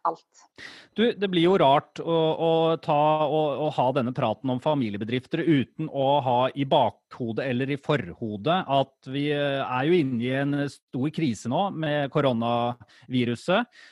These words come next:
Speaker 2: eh, og alle tallene vi har jo nevnt i dag er jo helt sikkert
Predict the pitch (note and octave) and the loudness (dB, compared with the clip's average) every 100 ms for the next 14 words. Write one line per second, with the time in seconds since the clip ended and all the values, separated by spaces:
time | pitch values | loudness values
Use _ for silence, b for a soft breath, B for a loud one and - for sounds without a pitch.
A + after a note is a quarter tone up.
0 | B - D#3 E3+ E3 C#3+ - D3 A#2+ C3+ | B -4 0 2 4 2 0 0 0 0
1 | C#3+ C#3 C#3+ B2+ A#2+ A#2 D#3 D3+ F3 E3+ | 0 0 2 0 0 -2 0 2 2 2
2 | C#3 C#3 C#3+ D3 C#3 C3+ - C#3 A#2+ C#3+ | 0 0 0 0 0 -4 -6 -10 -6 -8